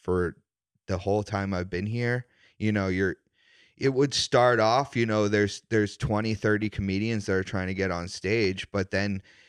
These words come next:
you, you end up at the end of the list, or you get there late, or it's a, or it's,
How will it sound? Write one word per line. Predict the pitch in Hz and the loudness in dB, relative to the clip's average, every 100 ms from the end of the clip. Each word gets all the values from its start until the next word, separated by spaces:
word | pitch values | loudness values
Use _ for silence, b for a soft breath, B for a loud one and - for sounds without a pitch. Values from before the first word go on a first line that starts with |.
| b b b | b b b
you, | 98 110 - | 0 0 2
you | 107 113 | 2 2
end | 104 101 | 2 2
up | 104 98 | 0 0
at | 90 | -4
the | 92 | -2
end | 101 95 | -2 -2
of | 87 | -4
the | |
list, | 82 101 113 101 - | -2 0 0 -2 -8
or | |
you | 87 101 | -4 -2
get | 107 107 - | 0 -2 0
there | 113 101 | 0 0
late, | 101 101 98 - | 0 0 -2 -2
or | 104 92 92 | 0 2 0
it's | 98 | 0
a, | |
or | 90 92 98 98 | -2 0 0 0
it's, | 92 - | 0 -4